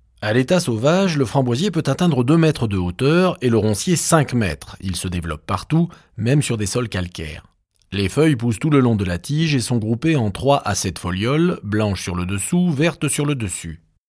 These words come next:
Si les folioles du framboisier présentent un simple bord denté, celles du roncier sont accompagnées d'épines au revers.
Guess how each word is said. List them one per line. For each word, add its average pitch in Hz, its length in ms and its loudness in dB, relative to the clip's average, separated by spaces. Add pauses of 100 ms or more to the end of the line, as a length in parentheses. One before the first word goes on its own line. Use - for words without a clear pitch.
(500)
Si - 200 -4
les 117 120 0
folioles 165 360 4
du 135 80 2
framboisier 110 560 0
présentent 131 400 0
un 95 100 0
simple 110 380 -2
bord 92 280 -2
denté, 95 520 0
celles 156 340 0
du 127 120 0
roncier 123 360 0
sont 160 200 0
accompagnées 143 480 0
d'épines 147 520 2
au 127 120 -2
revers. 85 640 -6